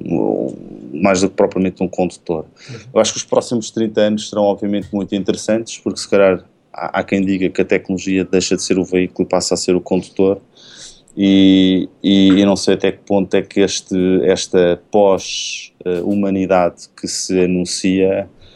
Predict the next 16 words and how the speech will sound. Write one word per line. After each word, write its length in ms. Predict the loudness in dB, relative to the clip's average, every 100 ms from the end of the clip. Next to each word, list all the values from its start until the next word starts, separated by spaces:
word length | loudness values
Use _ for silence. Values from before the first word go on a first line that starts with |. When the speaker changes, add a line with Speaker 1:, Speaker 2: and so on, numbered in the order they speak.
| _ -10
Speaker 1:
será 360 | 0 2 4
de 160 | 0 -4
facto, 840 | -2 -2 -4 _ -8 -6 -4 -4 -4
ahm, 800 | -2 0 0 0 -2 -6 -8 -12 _ _ 2
um, 160 | 4 4
será 260 | 4 4
de 80 | 2
facto 280 | -2 -4 -6
real. 400 | -2 0 0 -4 _
Não 180 | -8 -4
sei 180 | -2 0
até 160 | -2
que 80 | -4
ponto 280 | -4 -4 -4
é 80 | -8
que, 460 | -6 -6 -4 -4